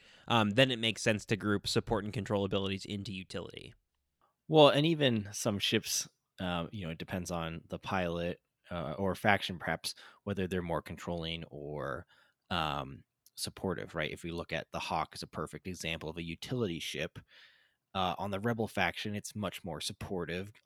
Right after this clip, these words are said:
Speaker 2: a lot of boosting your team up. A-, and then on the Scum faction, right, it's a lot more controlling, really, uh, trying to mess up your opponent's ships.
Speaker 1: And in the case of the TIE Reaper, which we'll get to, it actually kinda does both.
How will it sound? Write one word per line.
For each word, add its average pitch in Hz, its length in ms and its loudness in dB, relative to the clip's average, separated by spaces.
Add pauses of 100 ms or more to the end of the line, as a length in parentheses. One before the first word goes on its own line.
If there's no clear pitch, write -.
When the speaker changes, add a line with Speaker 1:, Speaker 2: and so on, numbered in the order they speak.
Speaker 2:
a 90 40 -10
lot 85 160 -4
of 82 120 -14
boosting 98 540 -4
your 80 140 -6
team 131 320 -2
up. 95 180 0 (680)
A-, 107 60 -4
and 92 260 -2
then 90 100 -4
on 85 100 -6
the 80 40 -10
Scum 98 300 -2
faction, 76 380 -4
right, 73 160 -6
it's - 100 -10
a 90 60 -8
lot 82 200 -4
more 87 200 -8
controlling, 67 680 -8
really, 85 360 -10 (340)
uh, 87 160 -2
trying 101 220 -4
to 92 40 -4
mess 90 380 -4
up 80 160 -4
your 82 120 -2
opponent's 80 500 -8
ships. - 420 -10 (540)
Speaker 1:
And 131 160 8
in 123 80 6
the 120 80 4
case 139 200 4
of 123 80 0
the 110 60 4
TIE 120 160 4
Reaper, 113 380 0
which 98 120 0
we'll 101 120 0
get 98 160 2
to, 104 200 2
it 107 240 0
actually - 280 -6
kinda 196 240 -6
does 208 180 -4
both. - 380 -8